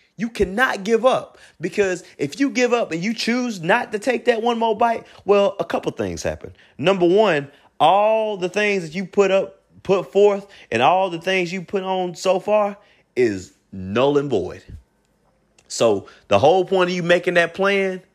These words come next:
if you stop, it was for nothing. All the sacrifices you made up to this point, for nothing.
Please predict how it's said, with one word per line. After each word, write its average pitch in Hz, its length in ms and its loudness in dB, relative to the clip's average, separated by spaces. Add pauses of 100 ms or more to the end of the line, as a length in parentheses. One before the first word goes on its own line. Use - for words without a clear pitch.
(440)
if 120 160 -2
you 175 100 -2
stop, 202 500 0 (420)
it 120 80 6
was 110 180 0
for 110 140 -4
nothing. 90 340 0 (460)
All 151 260 4
the 151 60 -6
sacrifices 185 600 0
you 190 120 -4
made 190 240 2
up 185 100 0
to 180 80 -2
this 190 160 2
point, 196 320 -4 (640)
for - 300 -2
nothing. 107 400 -4